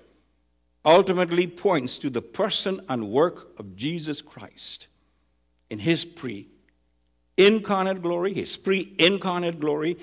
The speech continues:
his incarnation, his ministry on earth, his death, his resurrection, his ascension, his session at the right hand of God, and his glorious return.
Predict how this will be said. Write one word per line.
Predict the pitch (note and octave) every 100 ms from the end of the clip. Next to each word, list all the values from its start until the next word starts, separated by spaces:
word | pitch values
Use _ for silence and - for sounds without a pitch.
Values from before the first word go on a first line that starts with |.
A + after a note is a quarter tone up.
| -
his | G#2 G2 -
incarnation, | D#3+ G3+ G3+ G3+ F3 E3+ E3+ E3+ - F#3 - -
his | G2+ F#2+
ministry | G#2 B2+ F3+ F#3 - F#3
on | E3
earth, | D#3+ E3+ F#3 - -
his | A#2+ F#2+ F2+
death, | C#3 E3 F3+ -
his | G2 G2
resurrection, | D3+ D#3+ D#3 E3 D#3+ F3
his | D3+ B2
ascension, | A2 - E3+ E3+ F#3 G3 - - -
his | B2+ G2+
session | - G#3 F#3+ - F#3
at | D#3+
the | B2+
right | A#2 D#3 D#3+
hand | E3 F3
of | D#3+ D3
God, | D3 D#3+ F3 E3+ - -
and | G2+
his | A#2+ A#2+
glorious | G#2+ G#2+ C3+ E3 E3+ E3 -
return. | C#3+ C3+ C#3+ A2